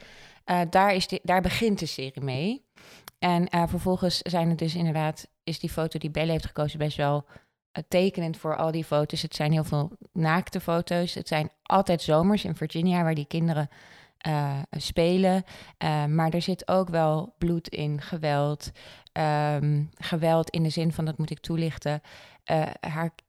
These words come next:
haar zoontje die gekrapt is door een hond en dan drie strepen op zijn borst heeft staan. Of, eh, haar dochter die ligt te slapen, eh, in een bed waar ook in is geplast. Dus al die foto's hebben heel veel eh, roepen heel veel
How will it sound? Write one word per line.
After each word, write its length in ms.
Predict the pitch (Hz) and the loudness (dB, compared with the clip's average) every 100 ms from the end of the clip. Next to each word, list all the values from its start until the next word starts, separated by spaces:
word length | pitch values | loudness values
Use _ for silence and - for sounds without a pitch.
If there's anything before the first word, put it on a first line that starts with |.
| - | -8
haar 200 | 160 170 | -2 0
zoontje 400 | - 160 160 - | 2 2 2 -2
die 120 | 156 | -8
gekrapt 400 | 143 165 160 160 | -10 -2 0 2
is 120 | 165 - | 0 0
door 120 | 165 | 2
een 100 | 156 | 2
hond 300 | 147 151 143 | 2 0 0
en 120 | 156 | -2
dan 160 | 151 147 | -2 -4
drie 320 | 147 151 156 - _ | -4 -6 -8 -14 _
strepen 640 | - - 165 160 160 151 - | -16 -10 -4 -4 -4 -6 -6
op 120 | - | -6
zijn 300 | - 147 143 | -4 -2 0
borst 280 | 165 147 - | 0 0 -2
heeft 220 | 139 - | -2 -4
staan. 420 | - 147 143 147 - | -2 0 0 0 0
Of, 260 | 160 - - - - - | -2 -2 -10 -18 -18 -2
eh, 260 | 165 156 | 2 4
haar 140 | 156 151 | 2 2
dochter 380 | 165 - 170 151 | 2 0 0 0
die 240 | 151 151 | 0 0
ligt 240 | 160 160 - | 0 0 -2
te 80 | |
slapen, 640 | 165 - 151 151 - 143 147 - - - | -4 0 2 2 2 2 0 -6 -18 -4
eh, 160 | 160 156 | -2 0
in 180 | 165 156 | 2 2
een 240 | 151 156 - _ | 2 0 -4 _
bed 300 | - 160 156 | 2 2 2
waar 220 | 156 143 - | 0 0 2
ook 180 | 151 | 0
in 100 | 160 | 0
is 140 | 151 - | -2 -2
geplast. 640 | 165 - 196 190 - - - - - | -4 4 4 4 0 -10 -16 -20 -18
Dus 240 | - 180 - _ _ | -10 -8 -8 _ _
al 180 | - 214 | 2 4
die 140 | 208 | 2
foto's 480 | 196 220 226 214 190 | 2 2 2 0 -2
hebben 240 | 196 185 185 | 0 0 2
heel 220 | 185 202 | 2 0
veel 420 | - 196 185 180 - - _ _ | -2 -2 -2 -4 -12 -20 _ _
eh, 220 | 180 175 170 | 0 0 2
roepen 240 | 196 196 | 0 0
heel 180 | 196 208 | 0 0
veel 440 | - 180 175 175 | 0 2 2 0